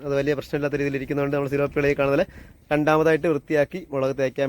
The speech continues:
വേണ്ടി പോകുന്നതേ ഉള്ളൂ. ചിഞ്ചു അവിടെ എന്തൊക്കെ ചെയ്തുകൊണ്ട് നിൽക്കുന്നുണ്ട്. അപ്പോൾ നമുക്ക് എന്തായാലും ഈ കാണുന്ന ഒന്ന് രണ്ട് സിലോപ്പികളും കൂടി വൃത്തിയാക്കിയ ശേഷം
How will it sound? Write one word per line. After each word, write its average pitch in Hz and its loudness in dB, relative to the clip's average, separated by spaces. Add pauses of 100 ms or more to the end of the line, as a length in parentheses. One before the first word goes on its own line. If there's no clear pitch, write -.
വേണ്ടി 139 -2
പോകുന്നതേ 143 2
ഉള്ളൂ. 143 -2
ചിഞ്ചു 139 -2
അവിടെ 139 2
എന്തൊക്കെ 135 -2
ചെയ്തുകൊണ്ട് 139 0
നിൽക്കുന്നുണ്ട്. 139 0
അപ്പോൾ 147 0
നമുക്ക് 147 0
എന്തായാലും 170 0 (500)
ഈ 160 2
കാണുന്ന 156 4
ഒന്ന് 151 2
രണ്ട് 156 0 (160)
സിലോപ്പികളും 147 -4
കൂടി 151 -4 (100)
വൃത്തിയാക്കിയ 139 -4
ശേഷം - -2